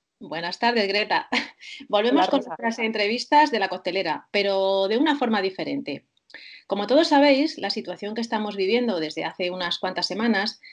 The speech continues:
Speaker 1: nos impide estar en nuestra emisora de Radio Inter, pero ante la gran expectación que está generando la publicación de la novela El cielo de tus días,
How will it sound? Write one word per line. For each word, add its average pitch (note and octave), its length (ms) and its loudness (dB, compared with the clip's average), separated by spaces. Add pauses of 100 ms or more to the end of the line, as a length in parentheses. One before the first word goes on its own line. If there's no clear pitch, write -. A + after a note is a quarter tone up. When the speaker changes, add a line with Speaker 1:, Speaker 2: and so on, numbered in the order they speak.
(100)
Speaker 1:
nos G#3 160 -4
impide C#4 320 4
estar C4+ 400 4
en G#3 100 -4
nuestra F#3+ 280 -6
emisora G3+ 360 -2
de G3 100 2
Radio G3+ 300 0
Inter, C#4 420 4 (260)
pero F#3 180 2
ante F#3+ 260 2
la F3 120 2
gran A3 140 2
expectación A#3+ 680 0
que F3+ 80 -8
está G3+ 160 -6
generando G3 480 0
la D3 160 0
publicación D3+ 480 -4
de F#3 60 -6
la F#3 100 0
novela F3+ 520 0
El - 180 -10
cielo G#3 260 2
de F3+ 100 0
tus F3+ 200 -6
días, F3 420 0